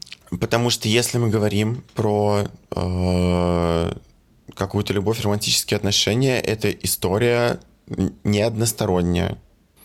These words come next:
А, потому что, когда мы говорим про любовь, э, да, в таком глубоком понятии, это как будто бы про глубокую симпатию, сильную эмпатию.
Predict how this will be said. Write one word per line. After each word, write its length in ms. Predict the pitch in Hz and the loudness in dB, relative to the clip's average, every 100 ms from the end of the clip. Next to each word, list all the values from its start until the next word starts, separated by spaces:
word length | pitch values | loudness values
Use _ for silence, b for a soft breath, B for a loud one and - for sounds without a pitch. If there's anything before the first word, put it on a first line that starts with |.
| B B - | B B -6
А, 640 | 92 92 92 92 92 92 | -2 0 2 2 2 2
потому 320 | - 101 101 | 0 -2 0
что, 180 | 104 - | 0 0
когда 240 | 107 104 113 | 0 0 0
мы 100 | 110 | 0
говорим 380 | 104 107 110 | 0 2 0
про 600 | 98 101 101 104 101 98 - B B B | 0 0 2 2 2 0 -4 B B B
любовь, 760 | - 98 87 98 131 - - - | -4 -2 0 0 -2 -6 -8 -2
э, 260 | 131 139 165 160 - | 2 2 -2 -6 -10
да, 220 | 117 101 113 | -4 -2 -2
в 60 | |
таком 320 | - 107 110 | -6 -4 -2
глубоком 380 | 104 101 107 101 | 0 0 0 0
понятии, 580 | 104 98 95 - 123 123 | 0 0 0 0 -2 -2
это 240 | - 101 - | -2 -2 -2
как 200 | 98 95 | -4 -4
будто 260 | 110 - | -4 -2
бы 180 | 92 98 | 0 0
про 560 | 98 104 104 101 98 98 B B B B B | 0 0 2 2 2 -2 B B B B B
глубокую 500 | - 107 107 113 113 | -4 -2 0 0 0
симпатию, 600 | 110 - 101 95 110 - 120 | 0 0 0 0 0 -2 -2
сильную 400 | - 107 107 113 | 0 2 2 2
эмпатию. 720 | 113 98 85 - 85 98 | 0 0 -2 -2 -2 -2